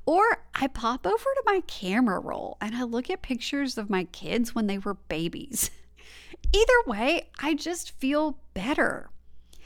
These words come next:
So figure out what your go-to feel better routine is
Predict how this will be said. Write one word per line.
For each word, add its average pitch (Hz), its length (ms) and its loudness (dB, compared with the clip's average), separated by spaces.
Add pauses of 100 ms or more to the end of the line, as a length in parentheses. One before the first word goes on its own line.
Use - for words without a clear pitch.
(220)
So 330 180 4
figure 349 560 2
out 277 380 0
what 233 160 -2 (120)
your 208 720 2
go-to 226 920 0
feel 208 380 -2
better 208 320 0
routine 190 560 -4
is 349 500 0